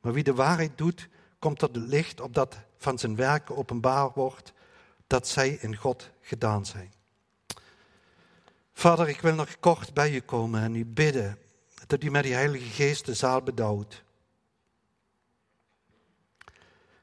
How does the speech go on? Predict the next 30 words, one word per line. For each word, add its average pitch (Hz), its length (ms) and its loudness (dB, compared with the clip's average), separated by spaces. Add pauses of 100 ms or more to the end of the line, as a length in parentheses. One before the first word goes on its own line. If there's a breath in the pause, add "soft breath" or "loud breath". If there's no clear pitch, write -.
Dat 127 180 -2
u - 20 -6
de 131 100 0
woorden 160 360 4
die 147 100 -4
ik 135 120 -4
op 123 80 -8
papier 147 400 2
heb, 143 220 0
alles 139 240 -2
wat 139 140 -2
ik - 100 -12
heb - 140 -4
voorbereid, 123 680 -2 (1300)
dat 123 180 -2
u 143 80 -2
daar 139 300 4
met 131 100 -4
die 117 120 -2
Heilige 123 340 0
Geest 131 400 -2
leven 117 300 0
in 120 60 -8
blaast. 98 580 -6 (1600)
Het - 140 -12
zijn 131 200 0
letters 147 380 2
die 110 420 -8
woorden 143 320 0
vormen, 139 520 -2